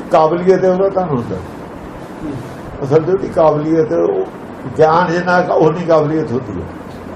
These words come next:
ਜੈ ਜਿਹੀ ਉਹਦੀ ਬੁੱਧ ਹੁੰਦੀ ਹੈ, ਉਹੀ ਜਿਹੀ ਉਹਦੀ ਕਾਬਲੀਅਤ ਹੁੰਦੀ ਹੈ। ਜੈ ਜਿਹੇ ਉਹਦੇ ਗੁਣ ਹੁੰਦੇ ਨੇ, ਉਹੀ ਜਿਹੀ ਉਹਦੀ ਕਾਬਲੀਅਤ ਹੁੰਦੀ ਹੈ। ਉਹਦੀ ਕਾਬਲੀਅਤ ਦੇ ਹਿਸਾਬ ਨਾਲ ਫਿਰ ਉਹ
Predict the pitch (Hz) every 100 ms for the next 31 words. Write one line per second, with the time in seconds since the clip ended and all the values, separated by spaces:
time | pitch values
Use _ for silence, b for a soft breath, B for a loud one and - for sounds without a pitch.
0 | - - - - - - - 156 175 190
1 | - 156 196 202 180 196 190 165 180 180
2 | 185 165 135 120 110 107 104 104 107 -
3 | - - - - - - - - - -
4 | - - - 139 170 185 190 - 180 175
5 | 175 180 185 180 156 160 170 170 156 117
6 | 117 110 92 104 113 113 - - - -
7 | - - - - - - - - - -
8 | - - - - - - - - - -
9 | - - 240 294 254 208 196 185 190 190
10 | 180 156 151 143 135 120 120 113 120 113
11 | 104 143